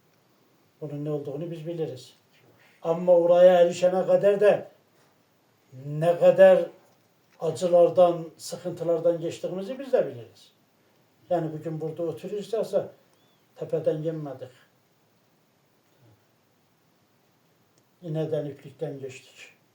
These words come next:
Amma Allaha şükürlər olsun.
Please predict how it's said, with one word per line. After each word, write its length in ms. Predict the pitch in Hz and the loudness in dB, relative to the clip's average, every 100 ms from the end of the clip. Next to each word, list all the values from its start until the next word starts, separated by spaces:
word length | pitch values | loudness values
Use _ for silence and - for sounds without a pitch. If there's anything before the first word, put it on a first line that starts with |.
| _ _ _ _ _ _ _ _ _ _ 139 113 - 117 _ _ _ _ _ _ _ _ _ _ _ - | _ _ _ _ _ _ _ _ _ _ -20 -20 -20 -20 _ _ _ _ _ _ _ _ _ _ _ 2
Amma 320 | 190 180 196 | 2 4 0
Allaha 300 | 170 175 190 | 2 2 2
şükürlər 420 | 190 - 185 190 | 0 -4 4 4
olsun. 280 | 160 151 135 | 4 -6 -16